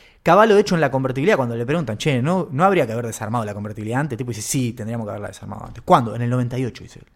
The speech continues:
"¿Por qué en el noventa y ocho?". "Porque en el noventa y ocho no llovían dólares por todos lados, antes de las crisis Rusia, China.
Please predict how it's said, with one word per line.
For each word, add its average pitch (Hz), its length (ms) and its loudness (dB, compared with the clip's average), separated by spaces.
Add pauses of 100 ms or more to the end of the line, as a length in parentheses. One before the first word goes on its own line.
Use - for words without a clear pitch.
(680)
"¿Por 214 140 -6
qué 170 80 -4
en 131 40 -4
el 107 100 -4
noventa 104 180 -6
y - 20 -12
ocho?". - 120 -14
"Porque 127 180 -2
en 123 60 -2
el - 20 -2
noventa 127 260 -6
y 175 60 0
ocho 143 260 -8
no 127 120 -6
llovían 131 360 -6
dólares 139 240 -2
por 104 120 -12
todos 117 180 -6
lados, - 220 -12 (160)
antes 120 300 -2
de 104 40 -2
las 98 100 -8
crisis 113 300 -8
Rusia, 107 320 -10
China. 101 340 -12